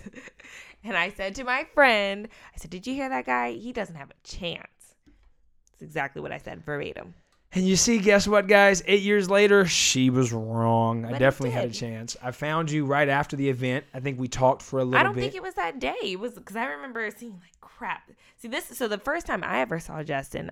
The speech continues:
Speaker 1: I didn't see Justin the day he saw me in July. I mean, I, I saw that there were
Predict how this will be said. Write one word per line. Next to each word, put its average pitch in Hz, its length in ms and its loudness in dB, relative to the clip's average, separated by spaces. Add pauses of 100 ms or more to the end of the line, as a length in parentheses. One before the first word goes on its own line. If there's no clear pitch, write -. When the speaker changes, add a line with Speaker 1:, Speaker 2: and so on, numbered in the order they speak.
(140)
Speaker 1:
I 226 160 6
didn't 285 260 -8
see 220 340 -8
Justin 262 680 -4 (400)
the 165 200 -4
day 180 180 4
he 180 180 -6
saw 156 240 0
me 131 220 -10
in 139 100 -10
July. 143 540 0 (160)
I 180 40 0
mean, 214 120 0
I, 214 260 4
I 214 140 0
saw 220 640 -2
that 170 160 -8
there 160 140 -8
were 135 340 -8